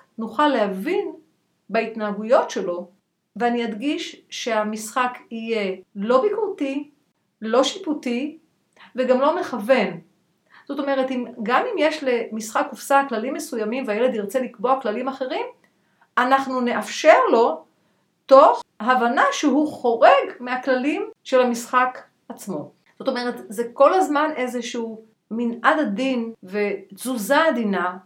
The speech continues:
בין הכללים הקיימים לבין המאוויים של הילד, ומתן מקום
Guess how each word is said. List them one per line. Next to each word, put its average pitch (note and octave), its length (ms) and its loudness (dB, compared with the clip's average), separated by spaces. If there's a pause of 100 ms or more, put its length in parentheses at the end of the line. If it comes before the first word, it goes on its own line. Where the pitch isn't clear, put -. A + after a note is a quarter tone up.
(100)
בין G3+ 600 0 (300)
הכללים A#3 540 0
הקיימים G3 600 -2 (200)
לבין A#3 340 4
המאוויים A#3 500 0
של B3 200 -4
הילד, G#3 400 0 (140)
ומתן A#3 480 2 (100)
מקום C#4+ 560 2